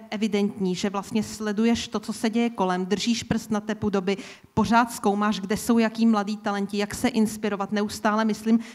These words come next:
hledáš a doptáváš se. To taky nedělá každý. Jsou lidi, kteří jedou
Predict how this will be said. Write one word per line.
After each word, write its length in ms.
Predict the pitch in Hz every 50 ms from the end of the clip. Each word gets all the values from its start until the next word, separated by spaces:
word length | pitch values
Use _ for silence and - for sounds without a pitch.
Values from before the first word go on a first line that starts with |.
| -
hledáš 480 | - 196 208 202 190 208 214 214 - - -
a 60 | 220
doptáváš 540 | 208 202 214 - - 202 208 196 190 175 -
se. 120 | - 185
To 120 | 175 202 196
taky 220 | 202 190 - 214
nedělá 320 | 202 190 190 180 175 175
každý. 240 | 175 180 156 160 180
Jsou 200 | 175 - 214 202
lidi, 180 | 202 196 190 202
kteří 260 | - - 196 196 190
jedou 280 | 196 190 196 196 208